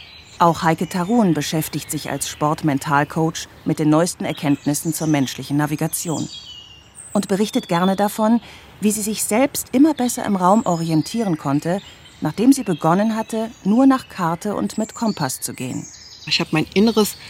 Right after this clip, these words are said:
Speaker 2: Navigationssystem geschult und zweitausendvierzehn sind Hirnforscher tatsächlich diesem Navi im Kopf auf die Spur gekommen. Und zwar ist das im Hippocampus verortet. Das ist ein Gedächtnisareal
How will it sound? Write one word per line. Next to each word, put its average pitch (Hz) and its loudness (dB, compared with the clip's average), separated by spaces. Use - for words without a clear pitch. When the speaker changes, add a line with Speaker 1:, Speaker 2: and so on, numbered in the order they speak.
Speaker 2:
Navigationssystem 165 0
geschult 139 -6
und 156 2
zweitausendvierzehn 226 0
sind 190 0
Hirnforscher 196 -2
tatsächlich 202 0
diesem 185 2
Navi 170 4
im 170 -2
Kopf - -4
auf 160 -4
die - -4
Spur - 0
gekommen. 139 -2
Und 143 -4
zwar 170 -2
ist - -6
das 180 -6
im 156 0
Hippocampus 190 -2
verortet. 156 -2
Das - -10
ist - -6
ein 160 0
Gedächtnisareal 185 -2